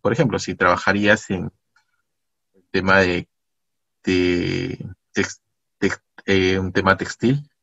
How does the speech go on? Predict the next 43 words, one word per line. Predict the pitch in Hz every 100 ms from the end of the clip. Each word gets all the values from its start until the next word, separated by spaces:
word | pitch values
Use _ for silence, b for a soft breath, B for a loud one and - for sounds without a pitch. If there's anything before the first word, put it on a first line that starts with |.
| _ _
ahora | - 87
podríamos | 82 90 90 92
hablar | 85 87
de | 87
te-, | - -
de | 95 87
telas, | - 117 110 90 95 - - - -
podríamos | 92 90 90
hablar | 87 87 90
de | 90 90
tema | - 92 90
de | 90
construcción, | - - - - - 101 107 101 b b b -
en | 92
temas | 95 90 90
de |
materiales, | 87 85 85 92 95 92 - -
en | 90
temas | 90 90 90
de |
actividades | 82 - 87 92 123 -
que | 87
realizan | 82 82 - 90
ustedes, | - - - - _ _ _ _ _ _ _ -
¿ya? | 85 - b b b _
Yo, | 95 98 101
este, | 95 - - 90 87 - _ _
que | 92
s-, | - - -
mañana | 95 95 98 101
les | 98
voy | 92 95 95
a, | 92 92 90 87
voy | 92 95
a |
hablar | 92 92
con | 101 95
Maylin | 95 92 98
como | - 98 95
para | 90 90
poder | 95 92
hacer | 95 101 95
una, | 98 95 92 90 98